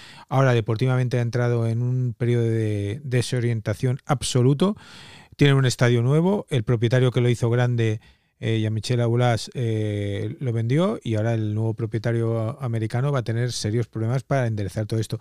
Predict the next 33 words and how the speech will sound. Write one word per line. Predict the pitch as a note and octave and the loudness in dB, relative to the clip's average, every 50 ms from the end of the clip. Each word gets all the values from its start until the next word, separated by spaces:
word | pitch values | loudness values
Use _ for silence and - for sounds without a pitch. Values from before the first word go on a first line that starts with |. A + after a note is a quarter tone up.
| - - - - - - - - _ - | -10 -14 -20 -20 -20 -20 -20 -20 _ -6
La, | D3+ C#3+ - - | -4 -4 -2 -2
esta | E3+ - - G3 | 0 2 6 6
decisión | F3+ E3 A#2 C#3+ C3+ - F3+ F3+ | 6 6 4 2 2 2 2 2
es | F3+ - - | 2 2 0
interesante | D#3 C#3+ C3 A#2+ C#3 B2 A#2 - D#3+ D#3 C#3 E3+ F#3 G3 - _ _ _ _ _ _ _ | 0 0 0 0 0 0 0 0 0 0 0 0 -2 -2 -4 _ _ _ _ _ _ _
porque | C3+ B2 A2 C3 | -2 0 2 4
le | B2+ | 4
vincula | B2+ B2+ A#2+ - C#3+ D3 D#3+ D3+ | 4 2 2 2 2 4 4 4
ya | C#3 D3 D3 D3 | 4 4 2 2
con | - D#3 C#3+ | 2 0 2
el, | C#3 C3+ B2+ A#2+ A#2+ A#2 A2+ A2+ A2 A2+ - _ _ _ - - - _ _ _ _ | 2 2 2 2 0 0 0 0 -2 -4 -6 _ _ _ -20 -20 -20 _ _ _ _
con | - B2+ B2 | -2 0 0
el | A#2+ A#2 - | 0 0 2
tejido | C3+ A#2 - D3 D3+ C#3+ D3+ D#3 D#3 D#3 D3+ D3 C#3+ C#3 C3+ C3 B2+ B2 A#2+ A#2+ A#2 A2+ A2 A2 A2+ - - | 0 2 2 4 4 4 6 6 6 6 4 4 4 4 4 2 2 2 2 2 2 0 0 -2 -4 -4 -4
de | C#3+ C3+ | -2 0
la | C3 B2+ | 2 2
industria | B2 B2 C#3+ C#3 - D#3+ C#3+ | 2 2 0 0 2 0 0
en | A#2+ G#2+ | 0 0
Francia. | - A#2+ G#2+ F#2+ - G2 - - - | 0 -2 -2 -2 -4 -6 -8 -8 -10
Estamos | - - B2+ B2 B2 - | -8 -4 -2 -2 0 0
hablando | B2+ B2+ B2 B2 | 0 0 0 0
del | A#2+ A2+ A2 - | 0 0 -2 -2
ceo | - C3+ C3 B2+ | 0 0 2 2
del | B2 A#2+ | 2 0
L'Équipe, | A#2+ A#2 - F#3+ G3+ - _ _ _ _ - | 0 0 0 0 -2 -2 _ _ _ _ -10
que | A2 G#2 | -8 -8
es, | F#2+ - - _ _ _ _ | -8 -10 -14 _ _ _ _
L'Équipe | - G#2 G2+ - B2+ C3 C#3 | -16 -12 -8 -6 -6 -4 -4
no | C3 C3+ C3+ | -2 -2 -2
es | B2+ - | -2 -2
solo | - B2+ A#2+ A#2 | -2 -2 -4 -4
el | G#2 F#2 | -4 -2
diario, | A2+ C3 C#3+ B2+ A2+ F#2+ | 0 0 0 0 -2 -4